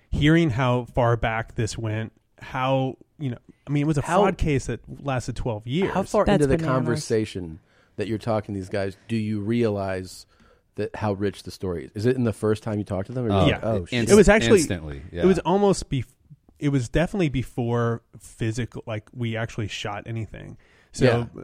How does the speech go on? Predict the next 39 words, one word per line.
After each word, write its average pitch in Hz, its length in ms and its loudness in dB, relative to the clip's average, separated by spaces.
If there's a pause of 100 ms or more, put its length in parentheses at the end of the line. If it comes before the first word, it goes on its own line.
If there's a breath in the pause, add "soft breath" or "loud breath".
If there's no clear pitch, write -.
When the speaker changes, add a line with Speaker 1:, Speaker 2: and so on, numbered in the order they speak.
(120)
Speaker 1:
w-, 135 200 -8 (220)
we, 139 200 0
we 143 160 -2
got, 151 320 0 (100)
um, 120 440 -2
a 127 60 -4
lot 123 160 0
of 113 120 -2
the 120 80 -4
court 120 280 -4
transcripts. 127 720 -4 (200)
Speaker 2:
Mm-hmm. 101 260 -8 (440)
Speaker 1:
So 170 180 2
we, 139 220 2
we 127 180 -2
had 151 200 -2
a 113 80 -2
general 120 340 0
idea 110 400 -2
of 104 260 -8 (380 soft breath)
the 120 100 -2
overall 113 260 0
story, 120 320 0
but 117 120 -4
there 135 100 -2
was 156 80 0
a 165 60 0
lot 170 160 2
of - 60 -2
confusion. 113 840 -4
It, 110 180 -12
like, 113 220 -10
in 113 140 -6
reading 135 220 2
through 123 140 -4
transcripts, 117 560 -6
you 113 60 -10
kind 123 260 -2
of, 110 120 -6